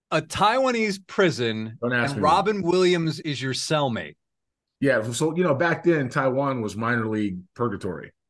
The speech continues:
Speaker 2: You know, that's where you went. Like, you know, you minor leaguer forever, you went to make some money, so Taiwan was the place. Um, you know, you turn around now and you've got,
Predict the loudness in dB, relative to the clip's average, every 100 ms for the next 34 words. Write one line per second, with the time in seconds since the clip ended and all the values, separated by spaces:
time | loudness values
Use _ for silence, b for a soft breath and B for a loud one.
0 | _ -2 -2 0 -2 0 -2 -2 -6 -10
1 | -10 -10 -8 -6 -6 -4 -2 -2 -2 -4
2 | -6 -6 -4 -4 -4 -6 -8 -10 -8 -8
3 | -6 -8 -10 -10 -6 -4 -2 -4 -4 -6
4 | -10 -6 -6 -6 -12 -16 B B B B
5 | _ -6 -4 -4 -10 -16 _ _ _ _
6 | _ _ _ -6 -4 -4 -4 -4 -4 -4
7 | 0 0 0 0 -4 -4 -4 -2 -4